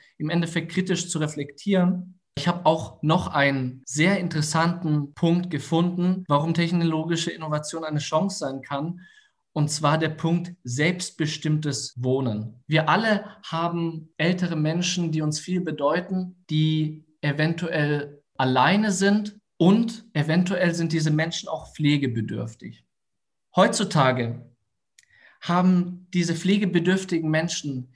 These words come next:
viel mehr Chance, ein selbstständiges oder selbstbestimmtes Leben zu haben. Und zwar durch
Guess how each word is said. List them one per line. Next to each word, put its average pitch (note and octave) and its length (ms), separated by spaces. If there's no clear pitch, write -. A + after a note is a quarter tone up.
viel G#3+ 340
mehr F3 200
Chance, F#3 640
ein C#3+ 380
selbstständiges D3+ 1700
oder D3 200
selbstbestimmtes D#3+ 1000
Leben D3 720
zu A#2+ 280
haben. A2 520
Und D#3 200
zwar F3 380
durch E3 520